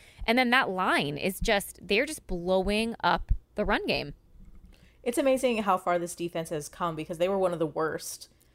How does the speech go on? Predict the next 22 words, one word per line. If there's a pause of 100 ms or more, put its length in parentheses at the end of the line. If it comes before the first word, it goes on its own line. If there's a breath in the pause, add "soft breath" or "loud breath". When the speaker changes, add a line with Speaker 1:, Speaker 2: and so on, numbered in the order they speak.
(120)
Speaker 1:
Yeah,
Speaker 2:
in
the
Speaker 1:
last
year
Speaker 2:
N
F
L
Speaker 1:
they
Speaker 2:
last
Speaker 1:
gave
Speaker 2:
year.
Speaker 1:
up (100)
a
hundred
and
eight,
if
you
want
the
comparison.